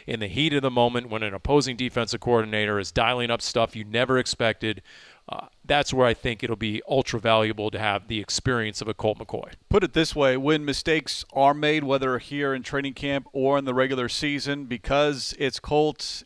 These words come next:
Speaker 2: and his knowledge of the game, lean more towards it not being the quarterback's fault until told otherwise, based, again, off past history that we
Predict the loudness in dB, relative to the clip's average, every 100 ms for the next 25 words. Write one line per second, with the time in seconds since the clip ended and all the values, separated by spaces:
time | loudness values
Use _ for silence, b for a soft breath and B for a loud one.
0 | -4 -2 0 -2 -2 -2 -2 2 4 4
1 | 2 0 -2 -4 -4 -2 0 -2 -4 -8
2 | _ _ _ _ _ _ -6 0 0 2
3 | 6 8 8 6 8 8 6 4 -2 -8
4 | -4 -4 2 4 4 4 0 0 -2 -4
5 | -8 -4 2 2 4 4 4 0 -6 -6
6 | -10 -20 -4 4 4 4 -2 -10 -12 -6
7 | 0 0 2 4 2 2 2 4 2 0
8 | 4 4 6 6 4 2 2 2 0 -4
9 | 0 0 0 -8 _ 0 2 0 -2 2
10 | 2 0 -4 -4 -4 -4 -2 -2 2 2
11 | 2 0 -2 -2 -4